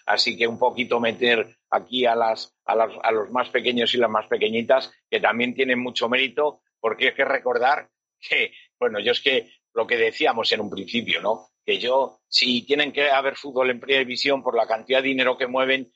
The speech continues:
pero que en estos, que en estas categorías se tenga que jugar al fútbol y que tengan que jugar los niños y las niñas con mascarilla, pues bueno, para mí, para mí es dantesco. Para mí es dantesco, lo han decidido así. Yo pienso que una temporada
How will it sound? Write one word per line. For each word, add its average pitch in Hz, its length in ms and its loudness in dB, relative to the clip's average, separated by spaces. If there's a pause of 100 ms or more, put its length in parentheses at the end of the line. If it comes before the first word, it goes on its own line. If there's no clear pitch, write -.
(140)
pero 110 200 2
que 113 60 0
en 117 100 0
estos, - 600 -2
que 113 80 2
en 123 60 0
estas - 280 0
categorías 127 720 0 (200)
se 123 160 -4
tenga 131 240 2
que 131 120 -4
jugar 127 200 0
al 127 120 0
fútbol 123 460 -2 (120)
y - 100 -2
que 120 100 2
tengan 135 240 -2
que 135 140 0
jugar 127 260 2
los 120 180 0
niños 127 320 0
y 131 60 -2
las 120 160 4
niñas 120 360 -2
con 113 140 -2
mascarilla, 110 680 0 (260)
pues 98 160 2
bueno, 92 300 0
para 92 180 2
mí, 117 220 -2
para 104 240 0
mí 120 180 -2
es 107 80 -2
dantesco. 95 720 -2 (200)
Para 107 200 2
mí 131 240 0
es 123 100 0
dantesco, 135 840 0 (120)
lo 117 360 2
han 123 160 -2
decidido 123 480 0
así. 147 460 -2 (160)
Yo 117 240 0
pienso 120 340 2
que 127 80 -6
una 123 200 0
temporada 123 600 0